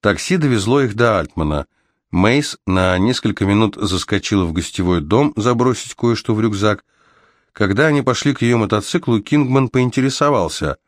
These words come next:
«И что у тебя в мешочке?» «Всякий хлам».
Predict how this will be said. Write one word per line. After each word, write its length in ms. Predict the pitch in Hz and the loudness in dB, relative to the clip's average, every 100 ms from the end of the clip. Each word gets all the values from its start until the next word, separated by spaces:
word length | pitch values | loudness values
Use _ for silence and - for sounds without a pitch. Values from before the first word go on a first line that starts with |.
| _ _ _ _ _ _ _ _ | _ _ _ _ _ _ _ _
«И 160 | 92 87 | 0 0
что 300 | - - 160 | 0 0 0
у 40 | |
тебя 220 | 156 120 143 | 0 -2 0
в 80 | |
мешочке?» 680 | 139 147 - 80 - - 76 _ _ _ _ _ _ _ _ _ | 2 0 0 -4 -6 -14 -16 _ _ _ _ _ _ _ _ _
«Всякий 340 | - 185 180 113 | -6 -6 -4 -4
хлам». 460 | - 98 98 95 | 0 2 2 -2